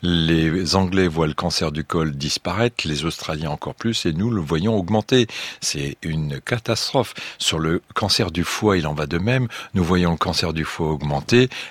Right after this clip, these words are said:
là où les pays voisins le voient disparaître. Donc, euh, euh, il suffit d'ailleurs qu'il y ait une épidémie de méningocoque sur un campus universitaire pour que les gens se jettent dessus. Donc, c'est vrai qu'on est dans un pays de où il n'y a plus de maladie et où on les, on,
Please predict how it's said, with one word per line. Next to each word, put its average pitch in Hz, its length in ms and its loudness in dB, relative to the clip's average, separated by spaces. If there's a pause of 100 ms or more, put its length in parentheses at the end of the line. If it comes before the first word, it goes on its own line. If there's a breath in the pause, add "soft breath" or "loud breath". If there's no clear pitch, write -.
là 90 100 2
où 80 60 0
les 76 120 -2
pays 78 240 -2
voisins 76 460 0
le 87 140 0
voient 80 420 0
disparaître. 95 800 2 (340 loud breath)
Donc, 87 320 2
euh, 85 160 6 (100)
euh, 76 320 0 (280 loud breath)
il - 80 2
suffit - 320 4
d'ailleurs 120 340 4
qu'il 110 140 4
y - 20 8
ait 92 40 6
une 92 40 6
épidémie 101 640 4
de 85 100 4
méningocoque 82 680 4
sur 80 160 -2
un 80 40 -6
campus - 380 -2
universitaire 82 580 2
pour - 160 2
que - 80 0
les 90 80 8
gens 95 140 6
se - 180 0
jettent 110 360 2 (260 loud breath)
dessus. - 300 -2
Donc, 95 240 2 (380 loud breath)
c'est - 180 6
vrai 98 240 4
qu'on 98 220 2
est 101 80 6
dans 85 240 2
un 85 80 4
pays 95 400 2
de 87 100 4 (560)
où 101 100 6
il 85 60 4
n'y 87 100 6
a 85 40 4
plus - 160 -2
de 76 60 0
maladie 78 540 0
et 73 60 0
où 76 100 -2
on 78 120 -2
les, 76 180 -2 (280 loud breath)
on, 85 140 2